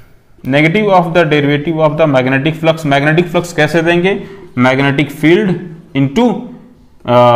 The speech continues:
area vector B dot A। बात सही है। अगर आप देख पा रहे हो तो ये वैल्यू कैसे दे सकते हैं, Assume कर लो कि इस loop के center में जो मैग्नेटिक फील्ड की वैल्यू है वो बी है।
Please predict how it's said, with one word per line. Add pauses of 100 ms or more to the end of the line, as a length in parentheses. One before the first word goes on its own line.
(520)
area
vector (320)
B
dot
A। (1000)
बात
सही
है। (960)
अगर
आप
देख
पा
रहे
हो (600)
तो
ये
वैल्यू (960)
कैसे
दे
सकते
हैं, (300)
Assume
कर
लो
कि
इस
loop
के
center
में
जो
मैग्नेटिक
फील्ड
की
वैल्यू
है (1000)
वो
बी
है।